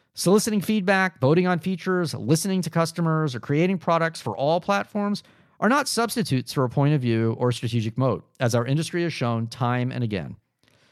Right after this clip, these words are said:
as counterintuitive as that might be. A decade has passed since Windows eight,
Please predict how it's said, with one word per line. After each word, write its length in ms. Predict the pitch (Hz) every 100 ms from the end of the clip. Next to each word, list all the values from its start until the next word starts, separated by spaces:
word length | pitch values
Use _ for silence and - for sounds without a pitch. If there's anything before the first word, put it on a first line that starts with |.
| _ _
as 160 | - 120
counterintuitive 880 | - 160 170 175 160 165 123 95 92 -
as 120 | 120
that 180 | 107 101
might 220 | 104 101
be. 220 | 95 73 - _ _ _ _ _ _ _ _ -
A 60 |
decade 340 | 151 233 240 233
has 120 | 190
passed 360 | 180 151 143
since 220 | - 143 139
Windows 300 | 127 127 107
eight, 340 | 92 98